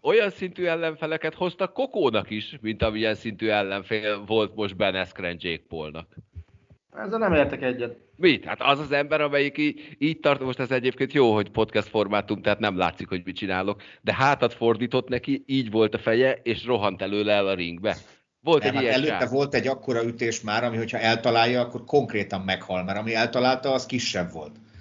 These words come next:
Speaker 3: Tehát, ö, csak a második találta el, tehát, na, tényleg életveszélyben volt. Tehát e-, ez óriási tüt, ez a gyerek.
Speaker 2: Ez, ez mismatch volt az egész történet. Hát ezzel a csávó elé, ja, jól emlékszem, egy cirkáló súlyú az ember.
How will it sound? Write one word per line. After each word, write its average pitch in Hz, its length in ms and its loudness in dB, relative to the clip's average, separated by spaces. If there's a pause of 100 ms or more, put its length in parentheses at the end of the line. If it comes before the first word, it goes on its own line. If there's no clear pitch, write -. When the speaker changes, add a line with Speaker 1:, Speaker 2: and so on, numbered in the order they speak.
(460)
Speaker 3:
Tehát, 98 200 -4
ö, 113 220 2 (200)
csak - 160 -6
a 139 40 4
második 123 540 2
találta 98 400 -4
el, 92 380 -6 (760)
tehát, - 300 -10 (200)
na, 135 160 -8
tényleg 151 300 4
életveszélyben 95 720 -4
volt. 82 200 -12 (200)
Tehát 87 180 -12 (200)
e-, 117 260 -8
ez 127 200 -4
óriási 139 480 4
tüt, 90 180 -18
ez 85 100 -10
a 87 40 -8
gyerek. 78 300 -14 (220)
Speaker 2:
Ez, 190 260 -4
ez 175 180 -4
mismatch 185 560 2
volt 151 240 2
az 131 120 -6
egész 135 380 -2
történet. 107 520 -8 (340)
Hát 208 120 0
ezzel 214 220 4
a 143 80 4
csávó 185 320 4
elé, 180 380 4
ja, 151 180 0
jól 240 200 8
emlékszem, 175 340 0
egy 143 120 -6
cirkáló 147 500 0
súlyú 123 280 -4
az 113 140 -4
ember. 101 400 -8